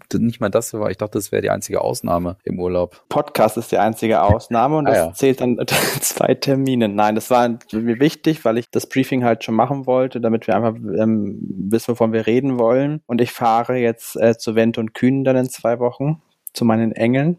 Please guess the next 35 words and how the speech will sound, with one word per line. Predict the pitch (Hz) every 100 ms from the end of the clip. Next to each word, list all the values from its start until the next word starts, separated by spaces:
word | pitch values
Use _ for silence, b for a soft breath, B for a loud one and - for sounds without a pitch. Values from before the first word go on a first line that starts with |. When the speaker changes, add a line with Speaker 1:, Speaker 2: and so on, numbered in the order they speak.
| -
Speaker 2:
Und, | 120 117 117 113
ähm, | - 113 107
das | 107
Gespräch | - 113 - 120 127 -
mit | 123 120
dem | 120 117 117 113 113 - - -
Leiter | 117 120 120 117 113 _ _ -
Marketing | 117 120 131 127 117
und | 113
Vertrieb | 113 104 - 131 -
lief | 127 123
sehr, | 123
sehr | 113 113
gut. | 113 - 139 185
Der | 127
hat | 117 -
mir | 123 117
schon | - 117
sehr | 117
viele | - 120
Einblicke | 85 117 123 123
gegeben | 127 120 120 123 123 120
und | 101 110 107 _ -
die | 117 110
sind | 123 120
seit | 117 120
neunzehnhundertfünfzehn | 120 135 131 123 113 - 160 - - - 131 127
auf | 120 120
dem | 120 113
Markt | 107 117 131 - -
und | 113 117 117 113
der | 110
hat | 113 -
ganz | - 117 127 - _
coole, | - - 131 123 120 117 113